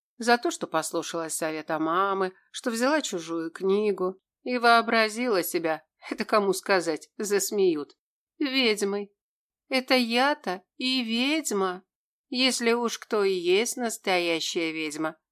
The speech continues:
так это моя мать. Все у нее получается,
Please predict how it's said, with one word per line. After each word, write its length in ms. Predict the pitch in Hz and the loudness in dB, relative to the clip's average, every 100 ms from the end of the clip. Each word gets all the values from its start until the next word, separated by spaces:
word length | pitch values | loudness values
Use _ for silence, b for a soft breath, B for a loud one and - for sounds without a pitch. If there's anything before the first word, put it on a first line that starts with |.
| _ | _
так 200 | - - | -8 -4
это 180 | 285 254 | -4 -2
моя 340 | 240 226 214 | 0 0 0
мать. 360 | 180 147 139 - _ _ _ | 0 -2 -4 -12 _ _ _
Все 340 | - - 320 311 | -12 -2 2 4
у 40 | |
нее 220 | 208 180 | 4 4
получается, 1120 | 165 170 170 165 - 196 - 208 202 - 190 | 2 0 0 -2 0 2 2 0 -2 -4 -6